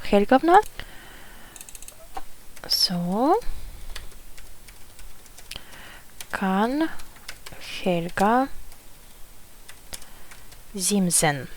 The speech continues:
Also kann Helga mit Freunden... Simsen. Може Хельга,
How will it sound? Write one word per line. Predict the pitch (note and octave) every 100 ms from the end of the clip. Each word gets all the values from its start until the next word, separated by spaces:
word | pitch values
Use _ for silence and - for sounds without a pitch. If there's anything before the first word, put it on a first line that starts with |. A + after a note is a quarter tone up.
| - - - - - - - - - -
Also | G3 F3+ E3+
kann | - G3+ C4
Helga | - - F3+ F#3 A#3 C#4+
mit | C4 G#3
Freunden... | - - E3+ D#3+ E3+ G3+ A3 D#4 G4+ - - - - - - - - - - - - - - - - - - - - - - - -
Simsen. | G3 A3 F3+ D#3 D3
Може | F3+ B3 D#4 D4 G#3+
Хельга, | - F#3 F#3 F#3+ A#3+